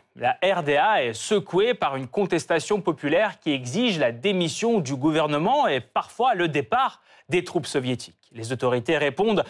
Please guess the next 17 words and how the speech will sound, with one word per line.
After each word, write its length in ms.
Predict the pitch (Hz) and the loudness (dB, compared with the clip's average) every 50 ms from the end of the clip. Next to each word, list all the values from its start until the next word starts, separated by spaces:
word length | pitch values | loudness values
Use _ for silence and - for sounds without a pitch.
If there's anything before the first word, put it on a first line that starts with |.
| - - - - - | -8 -20 -20 -18 -4
par 160 | - 139 143 | -2 0 0
une 60 | 147 151 | 0 0
dispersion 520 | 151 156 - - 175 156 - - 214 196 | 0 -2 -2 -2 -4 -4 -2 -2 0 0
brutale 640 | 180 165 180 214 202 - - 190 170 143 123 117 | 2 2 2 0 0 0 0 0 2 2 0 0
des 80 | 107 117 | -2 -2
manifestations 840 | 113 117 120 117 - - 135 - 170 156 147 - - 277 302 277 233 | -2 0 -2 -2 -4 -4 -4 0 -2 -2 -2 0 0 2 2 2 2
et 100 | 185 147 | 2 2
en 160 | 131 127 127 | 0 0 -2
font 300 | 123 - 233 247 233 202 | -4 -4 -2 0 2 2
incomber 600 | 175 214 233 214 - 220 220 208 202 202 226 233 208 | 2 2 0 0 0 -2 0 2 2 2 2 2 2
la 120 | 156 123 | 2 0
responsabilité 840 | 120 147 156 - - 175 147 - 151 143 135 135 131 123 - 208 226 | 0 -2 -4 -4 -6 -6 -2 -2 -2 -2 0 -2 -2 -2 0 0 2
à 100 | 214 160 | 2 2
la 340 | 135 131 127 131 151 170 180 | 2 2 2 2 2 0 0
R 140 | 165 160 147 | 0 -2 -4
F 120 | - - | -2 0
A 200 | 180 214 247 247 | 0 0 0 0